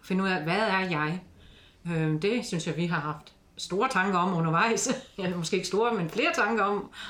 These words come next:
undervejs. Og, og så, øhm, måske også prøve at tænke de andre ind, og så prøve det af på sine kollegaer eller sine, øh, ansatte om, øhm, at få den her gode snak, det kan give. Og så kommer det svære arbejde bagefter. Det er så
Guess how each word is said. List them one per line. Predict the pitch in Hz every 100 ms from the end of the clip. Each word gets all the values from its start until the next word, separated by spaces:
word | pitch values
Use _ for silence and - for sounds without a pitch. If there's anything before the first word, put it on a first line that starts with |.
| -
undervejs. | 190 185 180 214 -
Og, | - 202 -
og | 202
så, | 240 226 220
øhm, | 208 202 196 185 - - -
måske | 226 226 262
også | 240 -
prøve | 254 240
at |
tænke | 240 233 214 185
de | 165
andre | 165 233 202
ind, | 214 -
og | 202
så | 262
prøve | 254 226
det |
af | - 226 202
på | 208
sine | 208 202
kollegaer | 196 202 220 202 185
eller | 160 165
sine, | 160 175 170 165
øh, | 165 156 156
ansatte | 190 - 190 190
om, | 175 180 -
øhm, | 175 170 175 170 170 - 175
at | 170
få | 214
den | 214
her | 208
gode | 208 220 226
snak, | 196 196 -
det | 170
kan | 156
give. | 185 180 - - - - - - - -
Og | 196
så | - 294
kommer | 359 320
det | 185
svære | - 214
arbejde | 214 190 196 190 185
bagefter. | 190 175 170 156
Det | 156 269
er | 247
så | - 233